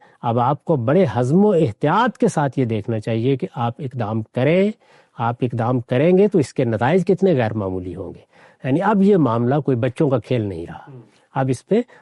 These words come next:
بہت غور کرنا چاہیے، کیونکہ جس قوم کی بنیاد پر آپ فیصلہ کر رہے ہیں، جس کے آپ ذمہ دار ہیں، اب اس کے جان و مال کا معاملہ آپ کے ہاتھ میں آ گیا ہے،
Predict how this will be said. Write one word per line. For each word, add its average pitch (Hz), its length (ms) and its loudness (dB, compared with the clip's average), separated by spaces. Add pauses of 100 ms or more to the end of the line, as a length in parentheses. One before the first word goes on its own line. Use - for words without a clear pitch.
(100)
بہت 208 360 2
غور 131 180 2
کرنا 117 320 -2
چاہیے، 120 340 -2
کیونکہ 127 420 -2 (360)
جس 156 240 0 (120)
قوم 208 420 2
کی 247 140 0
بنیاد 156 440 2
پر 147 120 0
آپ 131 180 -2
فیصلہ 117 380 -4
کر 107 140 -6
رہے 104 120 -4
ہیں، 156 80 0
جس 180 220 0
کے 233 120 0
آپ 175 140 2
ذمہ 117 280 0
دار 104 240 -2
ہیں، 101 220 -6 (360)
اب 185 180 0
اس - 140 -2
کے 277 140 2
جان 196 240 2
و 202 100 2
مال 156 240 2
کا 160 100 -2
معاملہ 123 340 0
آپ 113 220 -2
کے 123 100 -2
ہاتھ 95 280 -6
میں 98 80 -4
آ 87 100 -12
گیا 92 220 -16
ہے، 87 120 -20